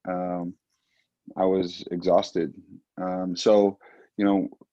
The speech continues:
having to adapt to the season of life that I was in, I also had to learn to come out of the cave, if you will. Um, and, uh,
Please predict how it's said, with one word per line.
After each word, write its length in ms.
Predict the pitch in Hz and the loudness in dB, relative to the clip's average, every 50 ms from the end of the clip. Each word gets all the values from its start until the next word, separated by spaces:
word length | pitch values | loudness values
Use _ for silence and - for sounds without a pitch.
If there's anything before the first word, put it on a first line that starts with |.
| _ _ - | _ _ -2
having 380 | 107 113 110 110 107 110 104 98 | 2 4 4 4 2 0 -2 -4
to 200 | - 110 101 98 | -4 -2 -2 -2
adapt 500 | 95 90 98 104 101 101 92 - - - | -2 -2 -2 0 0 0 0 -4 -8 -12
to 100 | - 95 | -12 -10
the 160 | 92 90 82 - _ _ _ _ _ _ - | -10 -12 -14 -16 _ _ _ _ _ _ -20
season 480 | - - - 101 98 92 90 95 92 92 | -16 -10 -6 -6 -6 -6 -6 -8 -10 -8
of 100 | 90 90 | -8 -6
life 320 | 87 95 92 92 92 90 - _ | -4 0 0 0 0 -2 -4 _
that 140 | - 92 87 | -6 -4 -4
I 120 | 90 92 90 | -4 -4 -2
was 240 | 90 92 90 87 | -2 -4 -4 -2
in, 400 | 107 113 113 110 101 98 95 95 95 - | -2 -2 0 0 0 0 0 -2 -2 -2
I 160 | 98 98 98 | 0 2 4
also 340 | 95 98 95 - - 95 92 | 4 2 2 0 -4 -4 -2
had 180 | 92 92 87 | -2 -2 -2
to 80 | 87 90 | -4 -6
learn 540 | 87 90 95 95 95 95 95 95 92 90 92 _ _ _ _ _ _ _ _ _ _ _ - | -8 -8 -8 -8 -8 -8 -10 -10 -12 -14 -18 _ _ _ _ _ _ _ _ _ _ _ -16
to 80 | - - _ _ _ _ _ - | -16 -16 _ _ _ _ _ -2
come 200 | - 104 92 95 | 0 0 2 2
out 100 | 92 90 | 2 0
of 60 | 87 | 0
the 80 | 90 87 | -2 -4
cave, 400 | - - 107 104 104 98 95 87 | -2 0 2 4 4 4 2 0
if 160 | 90 90 - | -4 -6 -4
you 120 | - 90 90 | -4 -2 -2
will. 420 | 90 85 82 85 90 92 95 - _ | 0 0 -2 -2 -4 -6 -10 -14 _
Um, 440 | 95 95 92 92 90 90 87 87 85 - _ _ _ _ _ _ _ _ _ _ _ - | -6 -4 -2 -2 -2 -4 -4 -6 -8 -10 _ _ _ _ _ _ _ _ _ _ _ -8
and, 380 | 92 92 90 92 92 92 90 92 | -6 -4 -4 -4 -4 -4 -2 0
uh, 240 | 92 90 87 87 | 0 0 0 -2